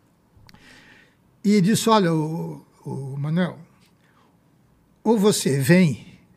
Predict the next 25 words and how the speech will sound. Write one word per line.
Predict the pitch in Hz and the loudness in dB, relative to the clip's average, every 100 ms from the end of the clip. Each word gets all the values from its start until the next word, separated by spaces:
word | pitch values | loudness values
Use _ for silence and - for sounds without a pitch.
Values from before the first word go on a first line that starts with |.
| _ _ - | _ _ -6
ou | 180 190 | -2 0
nós | 214 160 | -2 0
vamos | 190 185 | -2 -2
fazer | 165 139 | -6 -4
uma | 160 165 | -4 -4
campanha | 127 131 - 202 160 - - _ - | -8 -6 2 2 2 -4 -20 _ -2
enorme. | 254 262 254 240 160 127 123 - _ _ _ _ _ _ _ _ _ _ _ _ _ _ _ _ _ _ - | 2 4 6 6 4 0 -8 -12 _ _ _ _ _ _ _ _ _ _ _ _ _ _ _ _ _ _ 2
E | |
eu | 202 | 2
não | 226 | 4
quero | - 214 196 | 2 0 0
que | 208 | -4
aconteça | 196 170 180 - 190 | -4 -4 -6 -6 -8
isso | - | -6
com | 196 | -8
você. | 190 190 - 139 - _ _ _ _ _ _ _ _ _ _ _ _ - | -8 -10 -12 -16 -20 _ _ _ _ _ _ _ _ _ _ _ _ -4
Nós | 160 | 0
vamos | 208 190 | 2 2
botar | 202 214 | 0 0
um | 214 214 | 2 2
zero | 139 139 202 180 | 2 4 4 2
no | 170 | 0
salário | 151 170 151 165 160 | -2 -4 -2 -2 -4
de | 165 | -8
vocês. | 170 175 - 131 - | -12 -14 -18 -20 -20